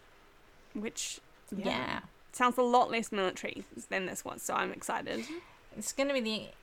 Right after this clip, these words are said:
Speaker 2: opposite. Well, there's gonna probably be some military stuff 'cause they all get burnt down. But,
Speaker 1: <laughs>
Speaker 2: um,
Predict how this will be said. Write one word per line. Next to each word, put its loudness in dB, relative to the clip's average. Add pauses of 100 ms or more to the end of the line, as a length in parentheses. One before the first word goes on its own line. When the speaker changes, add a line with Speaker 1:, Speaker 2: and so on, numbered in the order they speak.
(160)
Speaker 2:
opposite. 4
Well, 10
there's 4
gonna 0
probably 0
be -4
some -4
military -4
stuff -4
'cause -8
they 0
all 2
get 0
burnt 4
down. 2 (120)
But, 12 (220)
Speaker 1:
<laughs> -10
Speaker 2:
um, 4